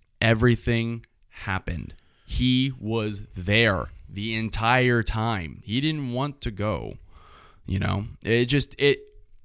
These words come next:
you have those situations of just, oh my God. 'Cause, like, there was also a few times, like, we, we defibbed him. We, you know, we got the defibrillators out, we got him moving. And, you know,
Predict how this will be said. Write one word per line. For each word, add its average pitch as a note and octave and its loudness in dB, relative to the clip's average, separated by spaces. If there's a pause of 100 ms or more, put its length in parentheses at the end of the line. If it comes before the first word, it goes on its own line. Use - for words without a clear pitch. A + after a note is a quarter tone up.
(480)
you C3 2
have D#3 4
those D3 4
situations A#2 2
of G2 -2
just, G2 0 (560)
oh A#2+ 8
my A#2 4
God. A2 6 (100)
'Cause, C3+ 0
like, C3+ 0
there D#3 2
was E3+ 2
also F3+ 2
a B2+ 0
few D#3+ -4
times, D#3 -2
like, B2 0
we, B2+ -2 (240)
we B2 2
defibbed C#3+ -4
him. D#2 -8
We, A2+ 0
you A#2 0
know, A2+ -2
we G#2+ -4
got G2+ -6
the A2+ -6
defibrillators G2 -4
out, G2 -2
we F#2+ -6
got F#2+ -4
him G2 -4
moving. F#2+ -4 (360)
And, A2+ 0
you G#2+ -2
know, G#2 -4